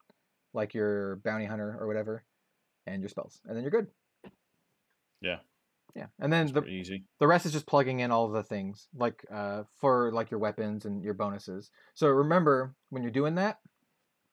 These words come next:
Speaker 1: So, like, for example, um, you, for the, for the ranged weapons, you use dex. So, um,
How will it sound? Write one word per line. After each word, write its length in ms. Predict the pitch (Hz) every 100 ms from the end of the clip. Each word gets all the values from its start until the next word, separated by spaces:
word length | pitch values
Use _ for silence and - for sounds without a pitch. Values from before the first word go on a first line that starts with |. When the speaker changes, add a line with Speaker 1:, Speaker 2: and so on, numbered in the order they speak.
| _ _ _ -
Speaker 1:
So, 140 | 156
like, 260 | 139 123 - _ _ - _
for 160 | 160 151
example, 680 | 131 131 131 120 113 147 190 _ _ _ _ _
um, 480 | 123 123 120 117 120 - _
you, 600 | 127 120 131 180 208 220
for 140 | 185
the, 140 | 147 139
for 120 | 156
the 120 | 135
ranged 400 | 113 123 135 127
weapons, 520 | 123 110 113 113 139
you 80 | 120
use 240 | 110 113 101
dex. 500 | 107 117 - - _ _ _ _ _
So, 640 | - 147 123 117 113 110 107 _ _ _ _ _ -
um, 500 | 110 107 104 101 110